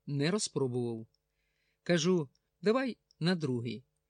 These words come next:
У другому розумію, що треба когось відставити. Ну і Клава з операційною така була худенька,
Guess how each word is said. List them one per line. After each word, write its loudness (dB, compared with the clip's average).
У 4
другому 2
розумію, 2
що 0
треба 0
когось 0
відставити. 2
Ну 0
і 0
Клава 0
з -2
операційною 0
така -2
була 0
худенька, 2